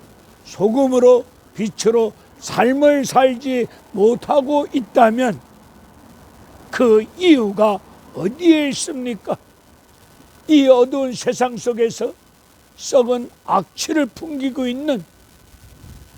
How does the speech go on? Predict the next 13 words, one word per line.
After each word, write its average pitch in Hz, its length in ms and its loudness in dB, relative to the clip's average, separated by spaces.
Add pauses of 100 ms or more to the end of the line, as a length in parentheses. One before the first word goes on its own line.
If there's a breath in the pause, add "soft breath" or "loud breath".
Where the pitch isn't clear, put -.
(160)
맛없는 302 640 2
세상 254 460 -4
속에서 220 540 -6 (1700)
소금으로, 214 920 0 (100)
빛으로 254 640 0 (680)
믿음의 285 520 2
삶을 254 560 0
살지 226 600 -4 (240 soft breath)
못하고 254 720 0
있다면 254 640 0 (800)
그 277 280 -2
이유가 233 760 0 (420)
무엇입니까? 277 1000 -2